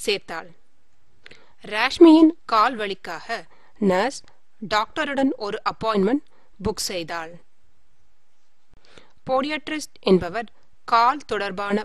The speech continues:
பிரச்சனைகளுக்கு வைத்தியம் செய்யும் டாக்டர். நர்ஸ் ராஷ்மி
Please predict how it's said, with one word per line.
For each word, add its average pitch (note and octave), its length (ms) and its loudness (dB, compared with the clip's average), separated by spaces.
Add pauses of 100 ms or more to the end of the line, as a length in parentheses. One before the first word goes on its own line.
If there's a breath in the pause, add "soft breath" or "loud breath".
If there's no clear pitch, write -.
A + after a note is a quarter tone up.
பிரச்சனைகளுக்கு F#3+ 720 -4 (440)
வைத்தியம் B3 580 2
செய்யும் G#3+ 360 -2
டாக்டர். E3 360 -10 (1300 soft breath)
நர்ஸ் G#3 300 2 (520 soft breath)
ராஷ்மி A3 460 4